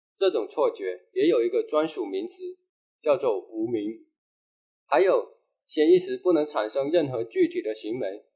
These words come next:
所有的具体性的行为都是由潜意识实现。潜意识只负责指挥。对于绝大多数人来说，你只具有一定的控制能力而已，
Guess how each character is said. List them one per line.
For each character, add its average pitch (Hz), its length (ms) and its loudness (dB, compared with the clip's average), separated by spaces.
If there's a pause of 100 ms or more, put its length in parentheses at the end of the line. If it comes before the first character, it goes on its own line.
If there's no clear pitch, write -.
(500)
所 147 260 2
有 180 140 2
的 123 140 2
具 165 200 -2
体 120 180 -4
性 147 180 -6
的 123 100 -2
行 113 240 -6
为 110 240 -2
都 143 100 -4
是 120 160 -12
由 117 140 -2
潜 104 320 -8
意 147 140 0
识 95 240 -12
实 101 200 -18
现。 104 360 -10 (560)
潜 139 220 0
意 175 140 8
识 127 260 -4
只 117 240 -10
负 160 180 -4
责 120 160 0
指 104 260 -12
挥。 113 380 -4 (440)
对 196 180 6
于 147 100 0
绝 139 200 0
大 165 180 4
多 170 200 0
数 170 140 -2
人 113 180 0
来 101 160 -2
说， 110 420 -4
你 127 120 -2
只 120 180 -14
具 165 220 -4
有 117 220 0
一 113 100 -14
定 160 180 0
的 123 100 0
控 151 260 -2
制 147 180 -6
能 110 220 -4
力 147 140 0
而 107 120 2
已， 98 280 -6